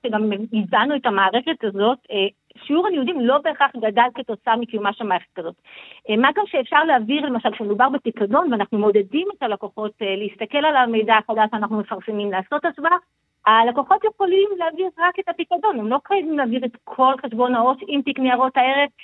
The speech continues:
עם האשראי. זאת אומרת, יש את הפריקות, זה גם דרך לתחרות. אז, אה, אנחנו כן, אני כן צופה שיהיו שינויים, לקוחות, אה, לקוחות הם הרבה יותר, אה,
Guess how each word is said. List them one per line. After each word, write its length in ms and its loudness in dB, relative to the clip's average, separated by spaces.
עם 200 2
האשראי. 480 2
זאת 100 -12
אומרת, 220 -2
יש 240 0
את 120 -6
הפריקות, 840 2
זה 160 -2
גם 260 2
דרך 280 0
לתחרות. 680 -2
אז, 160 0
אה, 580 2
אנחנו 260 0
כן, 180 2
אני 180 -4
כן 220 -6
צופה 260 0
שיהיו 260 -4
שינויים, 560 -2
לקוחות, 480 2
אה, 160 2
לקוחות 420 0
הם 120 0
הרבה 260 0
יותר, 460 0
אה, 240 2